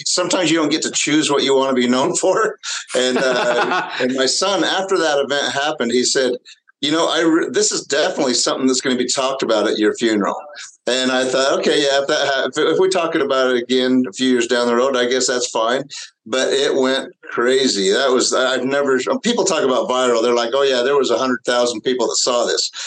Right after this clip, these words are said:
Speaker 1: No, this is millions and millions of people. It was, it was ridiculous. Yeah.
Speaker 2: <laughs> We haven't even told people what it was yet.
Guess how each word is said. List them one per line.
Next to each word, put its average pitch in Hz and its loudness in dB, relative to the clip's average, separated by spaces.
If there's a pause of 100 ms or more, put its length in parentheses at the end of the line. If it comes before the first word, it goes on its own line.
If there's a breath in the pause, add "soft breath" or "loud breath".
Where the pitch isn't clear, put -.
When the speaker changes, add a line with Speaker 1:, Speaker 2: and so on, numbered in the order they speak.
Speaker 1:
No, 123 2
this - 2
is 127 -2
millions 131 0
and 113 0
millions 113 0
of 98 -6
people. 98 0
It 104 2
was, 110 0 (200 loud breath)
it - 2
was 107 2
ridiculous. 104 -2
Yeah. 101 -2 (120)
Speaker 2:
<laughs> - -6 (340 loud breath)
We 240 2
haven't 247 4
even 196 4
told 185 0
people 180 4
what 165 4
it 143 0
was 160 2
yet. 127 -2